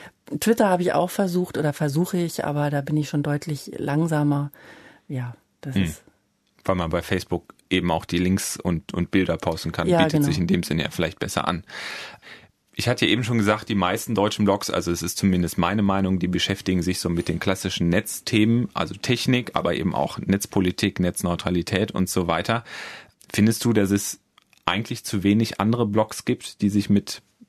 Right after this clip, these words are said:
Speaker 2: Themen beschäftigen wie etwa Mode oder Menschen oder Sport oder Politik? Ist da vielleicht Nachholbedarf in der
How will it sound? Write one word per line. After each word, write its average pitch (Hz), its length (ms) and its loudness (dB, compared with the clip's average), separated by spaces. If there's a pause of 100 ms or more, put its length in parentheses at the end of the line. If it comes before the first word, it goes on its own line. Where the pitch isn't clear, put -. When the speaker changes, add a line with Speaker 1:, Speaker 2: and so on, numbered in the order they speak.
(420)
Speaker 2:
Themen 104 260 6
beschäftigen 101 640 4
wie 98 260 4
etwa 98 500 0 (180)
Mode 104 440 4
oder - 220 0
Menschen 107 540 2
oder 90 360 -4
Sport 95 440 0
oder 87 160 0
Politik? 90 540 -2 (1300)
Ist - 240 -2
da 92 60 0
vielleicht 95 340 0
Nachholbedarf 104 920 0
in 101 140 2
der 98 260 2